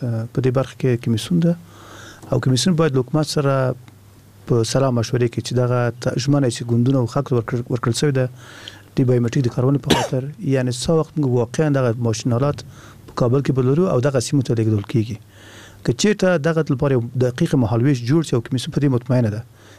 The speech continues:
چې په اته ویشتم میزان دغه ټول کارونه ترسره کېږي، نو همدغه باید واضح،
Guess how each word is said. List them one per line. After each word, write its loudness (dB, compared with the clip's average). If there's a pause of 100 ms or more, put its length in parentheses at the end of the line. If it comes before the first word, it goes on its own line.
(120)
چې -18
په 2
اته 0
ویشتم 2
میزان 0
دغه 0 (120)
ټول 2
کارونه 0
ترسره -2
کېږي، 0 (500)
نو 4
همدغه 2
باید 2
واضح، 2